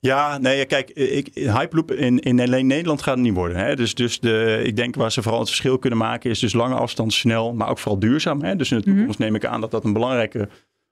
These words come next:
Speaker 1: afwegingsfactor wordt voor reizigers om te kiezen voor een bepaalde modaliteit. Eh, maar het, natuurlijk de belangrijke vraag is, waar Hart zelf ook aan vasthoudt, van als je nou verder in die toekomst kijkt, gaat die mobiliteitsvraag gewoon heel erg toenemen.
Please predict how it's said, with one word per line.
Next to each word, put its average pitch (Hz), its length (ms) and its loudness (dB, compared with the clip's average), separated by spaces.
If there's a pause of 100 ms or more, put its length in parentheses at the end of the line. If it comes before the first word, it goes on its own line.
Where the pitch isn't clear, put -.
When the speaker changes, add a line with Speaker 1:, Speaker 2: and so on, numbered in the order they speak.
(120)
Speaker 1:
afwegingsfactor 135 800 0
wordt 104 200 2
voor 113 120 0
reizigers 117 420 -2
om 101 120 2
te 101 80 -4
kiezen 123 300 0
voor 101 360 0
een 110 80 2
bepaalde 104 340 -2
modaliteit. 98 720 -2 (600)
Eh, 120 120 2
maar 123 560 2
het, 123 100 -8
natuurlijk 135 300 2
de 120 60 0
belangrijke 135 340 0
vraag 143 400 -2
is, 127 240 -2
waar 117 200 -2
Hart 127 220 -4
zelf 135 260 0
ook 131 100 -4
aan 110 100 0
vasthoudt, 101 440 -2
van 113 120 -2
als 113 160 -2
je 123 120 2
nou 110 160 0
verder 139 260 -2
in 113 60 2
die 107 100 2
toekomst 127 360 0
kijkt, 104 280 -4
gaat 117 120 -2
die 117 100 2
mobiliteitsvraag 113 920 0
gewoon 101 160 0
heel 107 120 2
erg 101 120 -2
toenemen. 92 480 -2